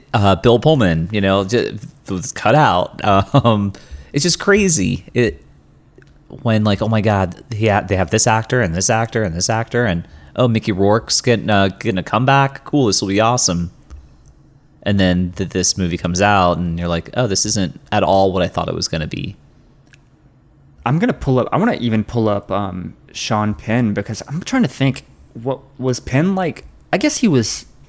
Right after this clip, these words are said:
Speaker 2: movies. He was a movie star. I mean, he
Speaker 1: Oh, yeah.
Speaker 2: but was he really recognized as a, like, a tour de force actor at this point?
Speaker 1: Well, yeah, he had done, uh, Dead Man Walking,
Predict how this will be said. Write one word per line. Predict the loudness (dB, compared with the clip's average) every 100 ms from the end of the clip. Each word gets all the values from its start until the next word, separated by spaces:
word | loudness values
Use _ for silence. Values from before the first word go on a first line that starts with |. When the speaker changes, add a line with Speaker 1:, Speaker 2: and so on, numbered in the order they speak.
| _ -20 -20 -20 -20 _ -18 -4
Speaker 2:
movies. | 0 2 2 -2 -2
He | 0
was | 2 4
a |
movie | 4 4 0
star. | -2 0 2 0 -2
I |
mean, | -2 0
he | 0 2
Speaker 1:
Oh, | 4
yeah. | 4 4
Speaker 2:
but | 2 0 -10 -20 -20 -20 -20 _ -2
was | 0 2
he | 4
really | 4 6 6
recognized | 4 4 2 2 2 2 0 -2 -4
as | -2 -2 -2 -4 -6 -12 -12
a, | -8 -6 -6 -8 -12 -16 -20 -20 -14 -4
like, | -2
a | -2
tour | -2 0
de | 0
force | -2 -4 -4 -4
actor | -4 -2 -4
at | -4
this | -4 -10
point? | -8 -6 -2
Speaker 1:
Well, | 2 4
yeah, | 4 4
he | 4 4
had | 4
done, | 6 6 6 4 4
uh, | 4
Dead | 4 4 4
Man | 6 4
Walking, | 4 2 2 0 0